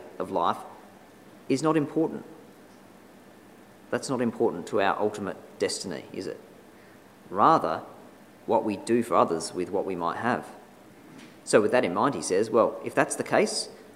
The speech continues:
and it's the kingdom you're focused on, and other things are peripheral, then sell what you have and give alms, and provide yourselves bags which wax not old, a treasure in the heavens that faileth not, where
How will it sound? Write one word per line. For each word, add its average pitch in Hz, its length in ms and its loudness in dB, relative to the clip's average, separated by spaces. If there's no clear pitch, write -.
and 95 420 -2
it's - 160 -6
the - 80 -6
kingdom 127 320 0
you're 104 100 2
focused 110 400 2
on, 196 240 2
and 95 120 0
other 120 160 6
things 107 340 0
are 95 220 4
peripheral, 117 600 2
then 147 160 4
sell 196 200 4
what 185 180 2
you 110 80 -2
have 110 140 2
and 107 160 0
give 127 140 4
alms, 135 540 0
and - 80 -12
provide 131 320 4
yourselves 123 320 2
bags 120 420 2
which 101 200 -6
wax - 260 0
not 131 140 2
old, 95 240 6
a - 100 -6
treasure 127 340 0
in 113 140 -2
the 101 60 -4
heavens 95 540 -2
that - 120 -8
faileth 127 380 2
not, 117 260 0
where 92 200 -2